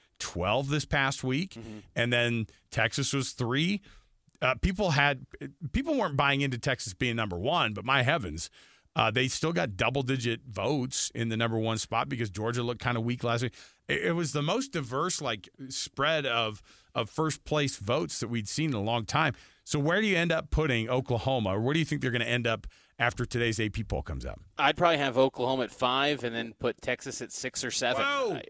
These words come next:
Speaker 2: you know, I, I think you, you keep, you know, Texas pretty high in that top ten. That was a great football game.
Speaker 1: That was
Speaker 2: I,
Speaker 1: awesome.
Speaker 2: I think you put Oklahoma in that top five spot.
Speaker 1: Uh, okay. So as we get things going here, let's go down to number three. Now that you know number one and number two.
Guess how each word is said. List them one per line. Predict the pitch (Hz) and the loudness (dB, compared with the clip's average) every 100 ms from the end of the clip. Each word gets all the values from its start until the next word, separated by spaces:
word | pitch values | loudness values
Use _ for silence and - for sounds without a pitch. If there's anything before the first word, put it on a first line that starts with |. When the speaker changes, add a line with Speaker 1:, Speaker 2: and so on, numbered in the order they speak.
| - | -8
Speaker 2:
you | |
know, | 104 | -4
I, | 110 117 | -4 -4
I | 110 | -4
think | 123 127 - | -2 -4 -2
you, | 120 107 _ _ | -2 -4 _ _
you | 104 | -16
keep, | - 131 123 - _ _ _ - | -10 -8 -8 -10 _ _ _ -10
you | 123 | -6
know, | 110 | -4
Texas | - 127 135 | -2 -2 -4
pretty | - 123 | -4 -2
high | 120 123 | 0 0
in | 127 | 0
that | 123 - | -2 0
top | 120 117 | 0 0
ten. | - 127 | -2 -2
That | 160 | -2
was | |
a | 175 | 0
great | 196 | 0
football | - 180 143 110 | 2 2 2 0
game. | 90 73 - | -4 -12 -14
Speaker 1:
That | 90 | -6
was | 87 | -4
Speaker 2:
I, | 98 | -2
Speaker 1:
awesome. | 95 110 113 - | -4 -6 -10 -4
Speaker 2:
I | 123 113 | 0 0
think | - 127 | 0 -4
you | 120 | -2
put | 131 123 | 0 0
Oklahoma | 110 110 101 107 101 95 - - - _ | 0 -4 -6 -6 -4 -6 -8 -20 -20 _
in | 107 | -10
that | 104 95 | -8 -4
top | 107 90 | -4 -4
five | - 82 | -4 -6
spot. | - 82 71 _ _ | -8 -12 -12 _ _
Speaker 1:
Uh, | 160 165 160 180 | 0 2 2 0
okay. | 190 143 80 - _ _ _ _ | 2 0 0 -6 _ _ _ _
So | - 151 143 143 - | 0 2 2 0 0
as | 139 123 | 0 0
we | 139 135 | 0 0
get | 135 160 180 | 0 -4 -2
things | 175 156 | -2 0
going | 131 131 117 101 | 0 0 0 -2
here, | 104 127 | -2 -4
let's | 135 113 | -4 -6
go | - 123 | -4 -2
down | 120 113 113 110 | 0 0 0 -2
to | 117 107 101 - _ _ - | -4 -4 -6 -10 _ _ -4
number | 113 110 | -2 -2
three. | - 123 87 98 | -2 -4 -2 0
Now | 127 | -2
that | 127 | 0
you | 123 | 2
know | 120 117 | 2 0
number | 113 107 | 0 -2
one | 113 113 | 0 -2
and | 110 | -2
number | 110 101 | -4 -4
two. | - 127 69 | -2 -2 -2